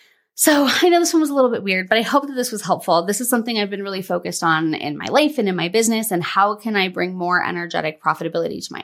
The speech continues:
offers where I am either doing things that light me up and give me more energy or automating and delegating and eliminating the things that don't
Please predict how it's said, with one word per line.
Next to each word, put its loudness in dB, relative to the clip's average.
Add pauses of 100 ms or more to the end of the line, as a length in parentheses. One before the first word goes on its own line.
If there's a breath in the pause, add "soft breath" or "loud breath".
offers -2 (420 loud breath)
where 4
I 2
am 2 (120)
either 2
doing 4
things -2
that 2
light 0
me 4
up -4
and 0
give -2
me -2
more 0
energy -4
or 2 (200)
automating 2
and -2
delegating -2
and -8
eliminating 2
the -8
things -4
that -2
don't 2